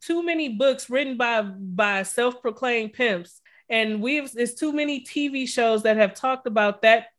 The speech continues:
that form of the sex work industry. And it is, it is, it is full of abuse. There is very rarely respect towards the actual sex worker.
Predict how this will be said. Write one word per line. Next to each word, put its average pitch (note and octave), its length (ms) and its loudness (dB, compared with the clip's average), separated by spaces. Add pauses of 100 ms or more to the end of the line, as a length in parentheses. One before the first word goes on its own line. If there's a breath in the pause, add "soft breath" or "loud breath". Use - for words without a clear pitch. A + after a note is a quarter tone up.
that A3+ 240 2
form A#3 280 -2
of G#3+ 120 -4
the G3+ 80 -2
sex B3 320 0
work G3+ 200 -2
industry. F#3 640 -2 (440 soft breath)
And F4 140 6
it G4+ 120 8
is, A3+ 380 2
it D4 120 8
is, G#3 360 4 (680)
it B3+ 160 4
is G3 320 2 (240)
full E4+ 160 6
of D4+ 80 2
abuse. G#3 640 -4 (400)
There C#4+ 160 8
is A#3 140 2
very D4 380 4
rarely B3+ 520 2
respect G#3 760 -4 (280)
towards A#3 320 0
the G#3+ 100 0
actual G#3+ 360 -4
sex G#3 340 -4
worker. D3 420 -12